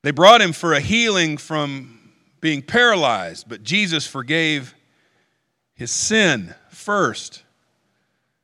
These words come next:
Isn't that interesting? Isn't it interesting? A lot of us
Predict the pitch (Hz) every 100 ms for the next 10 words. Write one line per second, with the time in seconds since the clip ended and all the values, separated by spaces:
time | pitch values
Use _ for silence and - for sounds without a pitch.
0 | _ _ _ _ 180 170 165 180 170 202
1 | 208 196 - _ _ _ _ _ _ _
2 | _ _ _ _ _ _ _ _ _ _
3 | _ - 233 175 135 135 139 151 151 156
4 | - _ _ _ _ _ _ _ _ _
5 | _ _ _ _ _ _ _ _ _ _
6 | _ _ 131 160 240 196 139 160 -